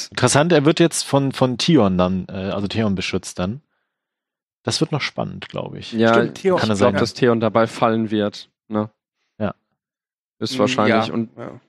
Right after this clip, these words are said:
Speaker 3: ja.
Speaker 1: da schließt sich dann auch wieder der Kreis, dass Theon, äh, insbesondere jetzt gelegen ist, Bran zu beschützen,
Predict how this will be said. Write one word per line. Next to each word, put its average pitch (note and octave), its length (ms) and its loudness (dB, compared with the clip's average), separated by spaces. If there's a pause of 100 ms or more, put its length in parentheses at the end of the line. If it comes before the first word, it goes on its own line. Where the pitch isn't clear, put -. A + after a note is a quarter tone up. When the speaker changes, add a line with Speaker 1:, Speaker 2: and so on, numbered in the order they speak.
(100)
Speaker 3:
ja. - 80 -20
Speaker 1:
da B2+ 100 4
schließt D3 360 -2
sich - 160 0
dann C3+ 160 2
auch C3 180 4
wieder C#3+ 220 2
der B2+ 100 2
Kreis, A#2+ 320 0
dass B2 140 -6
Theon, B2 440 2
äh, A2+ 260 2
insbesondere A#2+ 500 0
jetzt - 140 -6
gelegen B2 260 0
ist, A#2 140 -6
Bran A2+ 300 0
zu B2 120 -8
beschützen, B2 560 -2